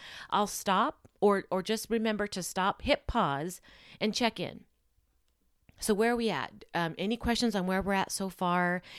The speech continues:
Anything that I maybe glossed over or need, you need maybe some additional clarification on? Anything we need to re-, go over again? Give them, however you phrase it, give them a little space,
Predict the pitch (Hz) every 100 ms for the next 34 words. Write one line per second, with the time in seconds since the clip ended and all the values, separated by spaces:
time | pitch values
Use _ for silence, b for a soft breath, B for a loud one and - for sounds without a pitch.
0 | B 202 196 220 226 208 185 165 165 170
1 | 175 156 - 165 170 185 - 180 170 180
2 | 170 156 170 165 165 165 165 170 165 170
3 | 151 165 151 170 156 - 156 - - 190
4 | - 190 185 180 175 180 B B B 208
5 | 214 233 208 190 180 - 180 143 170 160
6 | 185 165 165 156 160 160 170 160 156 156
7 | B B B _ 202 247 311 285 269 262
8 | 233 226 233 285 269 202 - 156 139 135
9 | 156 - B B B B 165 214 226 302
10 | 320 339 330 381 - - 170 123 208 -
11 | -